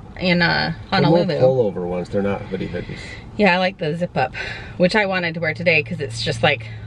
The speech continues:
Speaker 1: hot, cold, hot, cold. But, all right, we're gonna listen to our podcast, and we've solved our insurance problems.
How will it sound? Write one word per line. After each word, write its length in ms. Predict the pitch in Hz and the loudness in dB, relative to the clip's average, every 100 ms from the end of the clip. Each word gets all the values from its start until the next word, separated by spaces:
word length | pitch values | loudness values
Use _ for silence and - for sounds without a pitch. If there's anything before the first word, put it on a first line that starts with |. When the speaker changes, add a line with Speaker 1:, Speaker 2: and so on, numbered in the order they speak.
| - | -6
Speaker 1:
hot, 300 | 185 170 - | -2 -2 0
cold, 260 | 165 151 | 2 2
hot, 240 | - 156 117 | 2 0 0
cold. 280 | 170 143 - - - | 0 0 -4 -4 -2
But, 160 | 147 - - - - - - | -2 -4 -12 -10 -12 -4 2
all 60 | |
right, 120 | 196 196 | 2 0
we're 100 | 220 | 0
gonna 120 | 277 | 2
listen 200 | 277 269 | 2 2
to 60 | |
our 80 | 262 | 0
podcast, 680 | 233 220 214 208 196 - - - - - - | 2 0 2 0 0 -2 -18 -20 -18 -18 -2
and 420 | 196 180 180 170 - | 2 4 2 0 -6
we've 140 | 170 - | -10 -2
solved 360 | 254 247 233 | 2 4 4
our 120 | 196 202 | 2 2
insurance 460 | 196 220 202 185 | 2 2 2 2
problems. 720 | - 202 190 185 180 185 - | 0 0 2 0 0 -2 -6